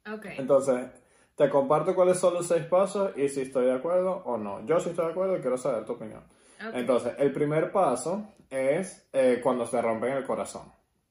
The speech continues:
Speaker 2: ¿Está
Speaker 1: El
Speaker 2: bien?
Speaker 1: primer
Speaker 2: Obviamente
Speaker 1: paso.
Speaker 2: tú, pero con cualquiera. Entonces, el primer paso, te rompen el corazón, estás muy triste, no sé qué, ah, bueno, paz y amor, ok.
Speaker 1: Ok,
Speaker 2: Después
Speaker 1: para mí ese
Speaker 2: viene
Speaker 1: paso es estar triste. Que
Speaker 2: Está bien.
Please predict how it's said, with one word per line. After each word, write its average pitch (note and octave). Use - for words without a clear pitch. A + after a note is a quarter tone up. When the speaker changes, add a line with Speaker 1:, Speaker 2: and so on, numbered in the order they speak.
Speaker 2:
¿Está -
Speaker 1:
El A3+
Speaker 2:
bien? A3+
Speaker 1:
primer G3+
Speaker 2:
Obviamente A3
Speaker 1:
paso. D3+
Speaker 2:
tú, -
pero B2
con A2
cualquiera. G#2+
Entonces, -
el C#3
primer A#2+
paso, C#3
te A#2+
rompen A2+
el C3
corazón, E3
estás C3
muy B2
triste, F#3
no B2
sé A2+
qué, F#2
ah, C#3+
bueno, G#2+
paz G#2+
y A#2
amor, B2
ok. -
Speaker 1:
Ok, B3+
Speaker 2:
Después G#3+
Speaker 1:
para D3+
mí -
ese F3+
Speaker 2:
viene F#3+
Speaker 1:
paso -
es G4
estar A#3+
triste. -
Que A3+
Speaker 2:
Está F3+
bien. -